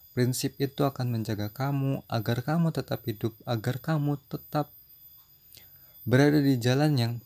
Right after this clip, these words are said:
memang seharusnya kamu lakukan itu. Apapun yang kamu lakukan hari ini akan menentukan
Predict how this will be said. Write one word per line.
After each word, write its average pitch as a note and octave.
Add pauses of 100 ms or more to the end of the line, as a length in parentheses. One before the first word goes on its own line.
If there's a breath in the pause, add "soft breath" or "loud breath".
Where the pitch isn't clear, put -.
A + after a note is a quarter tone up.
(200)
memang D3+
seharusnya D3
kamu C3
lakukan A#2+
itu. A2 (1900)
Apapun E3
yang B2
kamu E3
lakukan B2
hari A#2+
ini C3
akan B2+
menentukan C#3